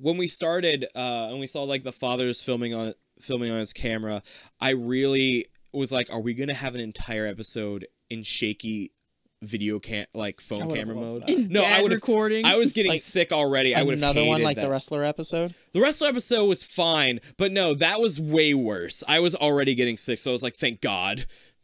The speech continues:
Speaker 1: Thank God it wasn't. It was still through camera phones, just not shaky up and down <laughs> camera phone. Um, no, anything else you guys wanna point out about this one, though?
Speaker 2: Not really.
Speaker 1: I, overall, I liked it. Do we agree that Junebug was the antagonist?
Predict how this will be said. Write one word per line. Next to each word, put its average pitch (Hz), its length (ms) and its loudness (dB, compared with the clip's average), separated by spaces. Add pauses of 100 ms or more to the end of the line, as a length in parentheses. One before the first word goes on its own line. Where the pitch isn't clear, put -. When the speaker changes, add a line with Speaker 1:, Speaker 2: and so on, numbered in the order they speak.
Speaker 1:
Thank - 460 -4
God 127 220 0
it 113 100 -6
wasn't. 117 480 -6
It 202 140 2
was 262 240 4
still 254 200 2
through 202 160 -2
camera 233 360 0
phones, 139 300 -2
just 185 180 0
not 196 220 0
shaky 185 680 4
up 165 180 -2
and 147 160 -4
down 127 420 0
<laughs> 277 380 -2 (120)
camera 147 380 0
phone. 104 480 -2 (1200)
Um, 107 460 -4
no, 139 180 -2
anything 180 380 0
else 165 180 -2
you 165 80 -6
guys 156 180 0
wanna 165 140 -4
point 156 180 -4
out 143 140 -4
about 180 220 -6
this 208 160 -2
one, 220 160 -6
though? 240 160 -6
Speaker 2:
Not 151 400 -14
really. 180 520 -12
Speaker 1:
I, 180 200 0 (260)
overall, 208 540 4
I 214 80 0
liked 165 260 0
it. 185 160 -4 (640)
Do 196 80 0
we 233 140 4
agree 208 280 2
that 196 140 0
Junebug 170 500 0
was 156 140 -2
the 147 160 2
antagonist? 117 800 -2